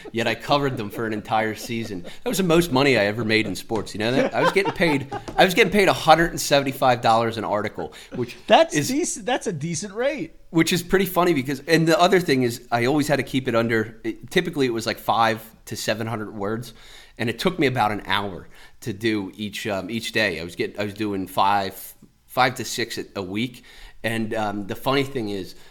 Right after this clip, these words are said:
Speaker 1: I was in the Marine Corps at the time, and I was making more money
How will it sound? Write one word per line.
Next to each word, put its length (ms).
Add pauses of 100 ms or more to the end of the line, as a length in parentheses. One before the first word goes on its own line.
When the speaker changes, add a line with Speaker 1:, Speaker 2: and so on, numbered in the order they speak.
(320)
Speaker 1:
I 100
was 380 (140)
in 120
the 60
Marine 360
Corps 180
at 80
the 80
time, 400 (280)
and 100
I 100
was 180
making 300
more 220
money 440